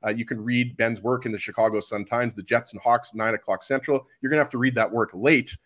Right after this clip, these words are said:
Uh, but it's still gonna be available in the, in the Chicago Sun-Times. So Ben, thank you so much for joining us,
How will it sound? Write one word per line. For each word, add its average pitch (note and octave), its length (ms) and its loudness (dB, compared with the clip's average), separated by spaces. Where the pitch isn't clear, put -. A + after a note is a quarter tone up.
Uh, A2 500 2
but A2+ 120 4
it's G#2+ 140 -6
still A#2 240 0
gonna A2+ 180 0
be A2+ 120 0
available A2 480 0
in A2 100 -4
the, A2+ 240 -2
in A2 100 -8
the G#2+ 80 -10
Chicago G#2 360 -2
Sun-Times. G2 440 -6
So G#2+ 120 -6
Ben, C3 320 4
thank C#3+ 200 2
you C3+ 60 -2
so C3 180 0
much C3 180 2
for A#2+ 120 -4
joining C3+ 360 2
us, D3 280 0